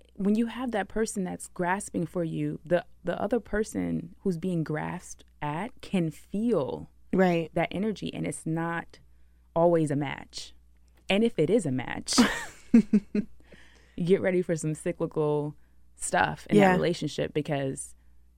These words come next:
Speaker 1: they're gonna, they're gonna be counting on you not being filled in order to feel validated.
Speaker 2: Mm. What are some tips that you would give folks who are wanting to be in a relationship with other people,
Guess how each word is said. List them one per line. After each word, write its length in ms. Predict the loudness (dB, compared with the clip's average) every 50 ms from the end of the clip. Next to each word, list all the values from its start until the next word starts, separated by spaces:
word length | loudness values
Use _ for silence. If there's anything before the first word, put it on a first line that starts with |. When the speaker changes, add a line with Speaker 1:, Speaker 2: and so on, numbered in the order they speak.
| _ 2
Speaker 1:
they're 180 | 4 4 6 4
gonna, 260 | 4 2 2 0 0 0 -2
they're 120 | -2 0
gonna 160 | 0 0 0 -2
be 100 | -4 -6
counting 560 | -8 -10 -8 -4 -4 -2 -2 0 0 -2 -2 -2
on 180 | -4 -4 -2 -2
you 160 | 0 0 0
not 300 | 2 0 0 0 -2 -2
being 220 | -2 0 0 0 0
filled 440 | 0 0 0 2 0 0 -2 -2 -2
in 100 | -2 -2 0
order 260 | 0 -2 -2 -2 -2
to 160 | -4 -6 -4
feel 200 | -4 -4 -4 -2
validated. 640 | -4 -6 -6 -6 -8 -8 -6 -2 0 2 2 2 2
Speaker 2:
Mm. 340 | 2 2 0 0 -2 -4 -8 -10 -16 _ -20 -20 -20 -20 -20 -20 -20 -8 0
What 200 | 2 4 6 6
are 120 | 6 4
some 280 | 4 4 4 4 4 2 0 -4
tips 640 | -4 -2 0 -2 -2 -4 _ -10 -8 -8 -8 -10 -16 -20 -20 -20 -20 -8
that 220 | -4 -2 -2 0 0
you 180 | 2 2 2
would 240 | 2 2 0 -2 0 0
give 680 | 2 2 2 2 0 -4 -6 -8 -10 -16 -20 -20 -20 -20 -20 _ _ _ _ _ _ _ _ _ _ _ _ _
folks 560 | _ 0 4 6 6 8 6 4 2 -4 -6 -4
who 220 | 0 0 0 2
are 380 | 2 0 0 0 -2 -2 -4 -6 -8 -14 -20 -20 -20 -20 -20 -20 _ _ _ 0
wanting 340 | 4 6 8 8 8 6 6 6
to 60 | 4
be 120 | 4 4
in 100 | 4 4
a 40 | 4
relationship 500 | 4 2 2 2 0 0 0 0 0 0
with 100 | 0 -2
other 180 | -2 0 -2 -2
people, 420 | -2 -4 -6 -6 -6 -6 -6 -8